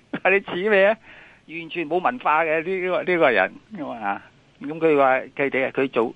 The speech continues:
佢話呢個人做生意，就算做生意啊，都唔做啲唔正經生意啦。啊，做啲黃色雜誌啊，有咩選美啊啲係嘛？咁都唔係一個 wise man，即係唔係一個有智慧嘅人。咁呢個亦都係反映呢，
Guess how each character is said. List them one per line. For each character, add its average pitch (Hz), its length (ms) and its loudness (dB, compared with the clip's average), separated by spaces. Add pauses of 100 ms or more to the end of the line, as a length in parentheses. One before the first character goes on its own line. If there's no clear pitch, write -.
佢 - 60 -12
話 127 120 2
呢 151 140 -2
個 143 100 2
人 156 280 0 (420)
做 117 140 -4
生 147 260 0
意， 131 300 -4
就 98 140 -2
算 120 140 -8
做 110 160 -2
生 135 260 0
意 117 80 -2
啊， 117 60 0
都 151 120 0
唔 95 240 -12
做 107 220 -4
啲 151 120 0
唔 - 140 -4
正 120 180 0
經 143 180 0
生 139 240 2
意 117 80 -10
啦。 143 420 0 (280)
啊， 127 180 0
做 85 140 -6
啲 151 120 2
黃 92 220 2
色 - 100 0
雜 101 260 0 (180)
誌 127 180 -2
啊， 123 220 2
有 110 120 -2
咩 143 180 0
選 135 380 -2
美 139 140 0
啊 139 320 2
啲 131 180 -8
係 127 160 2
嘛？ 127 200 2 (400)
咁 165 120 -14 (400)
都 196 100 0
唔 147 80 -6
係 113 200 2
一 165 40 -2
個 143 100 2
wise 156 300 2 (120)
man， 143 340 -8
即 190 80 -2
係 160 40 2
唔 123 80 -6
係 123 140 2
一 - 20 -4
個 143 240 0
有 120 240 -6 (120)
智 120 120 -8
慧 110 120 -2
嘅 104 100 -4
人。 85 140 -6 (880)
咁 135 240 -12
呢 156 120 -4
個 120 160 4
亦 98 100 -2
都 - 160 -2
係 110 120 2
反 104 200 0
映 104 160 -12
呢， 107 100 -12